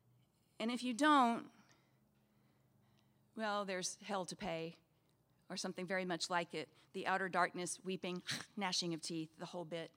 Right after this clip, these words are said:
Jesus said so. See, that whole interpretation depends on a couple things that seem rather iffy to me. One is our acceptance of the third slave's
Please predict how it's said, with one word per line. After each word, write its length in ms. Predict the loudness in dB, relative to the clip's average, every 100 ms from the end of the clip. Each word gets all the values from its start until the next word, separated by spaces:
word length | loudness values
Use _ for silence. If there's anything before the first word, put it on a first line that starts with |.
| _
Jesus 280 | -8 -8 -8
said 240 | -8 -8 -8
so. 220 | -10 -12 _ _ _ _ _ _ _ _ _ _ _ _ _ _ _ _ _ _ _ _ _ _ _ _ _ _ _ _ _ _ -20 -20 -20 _ -2
See, 340 | 0 0 -4 -10 -20 -20 -12
that 120 | -10 -4
whole 220 | -2 0
interpretation 720 | 0 -2 -2 0 2 2 0
depends 280 | 0 0 0
on 100 | 0
a 60 |
couple 240 | -2 -4 -4
things 220 | -4 -4
that 80 | -2
seem 240 | 0 0
rather 240 | 0 0 0
iffy 300 | -4 -6 -8
to 100 | -6
me. 280 | -6 -8 -12 _ _ _ _ _ _ _ -20 -20 _ _ _ -6
One 340 | -6 -4 -2 -2
is 260 | -2 -2 -2
our 220 | 4 4 4
acceptance 920 | 2 2 2 2 -2 -4 0 4 4 4
of 100 | 2
the 80 | 0
third 320 | 2 2 2
slave's 400 | 0 -2 -4